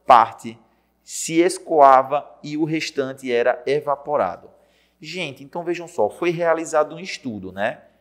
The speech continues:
Então, a gente observou que ele fez um estudo e, é, ele mediu uma quantidade de água desse rio, é, durante três anos, tá? Na cabeceira do rio Sena. Ok.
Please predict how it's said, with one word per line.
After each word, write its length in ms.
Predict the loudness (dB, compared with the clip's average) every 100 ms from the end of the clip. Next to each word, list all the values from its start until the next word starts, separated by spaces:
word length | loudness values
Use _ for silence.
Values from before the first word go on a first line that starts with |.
| _
Então, 360 | -20 -10 -10 -10 _ _
a 100 | -12
gente 220 | -6 -6
observou 500 | -6 -10 -10 -12 -14
que 260 | -12 -10
ele 140 | -8 -12
fez 320 | -20 -20 -20
um 160 | -20 -14
estudo 640 | -14 -12 -14 -12 -12 -14 _ -20 -20 _
e, 400 | -4 -4 -4 -12 _ _ _
é, 220 | 2 2
ele 120 | 0 -4
mediu 480 | -6 -10 -8 -8
uma 220 | 0 0 0
quantidade 840 | -6 -8 -8 -10 2 4 4 -2
de 180 | -4 0
água 460 | 2 2 -2 -10 -12
desse 300 | -12 -12 -14
rio, 400 | -14 -14 -14 -18 _ _
é, 640 | -4 -2 -4 -6 -10 -14 -16 _ -4
durante 320 | -2 -2 -4
três 400 | -2 0 0 -4
anos, 480 | -6 -8 -18 -20 _ _
tá? 240 | -2 0 0
Na 120 | -2
cabeceira 600 | -2 -2 -4 -8 -6 -6
do 140 | -8
rio 240 | -12 -12 -10
Sena. 500 | -10 -10 -12 -18 _ _
Ok. 580 | -10 -6 -4 -4 -8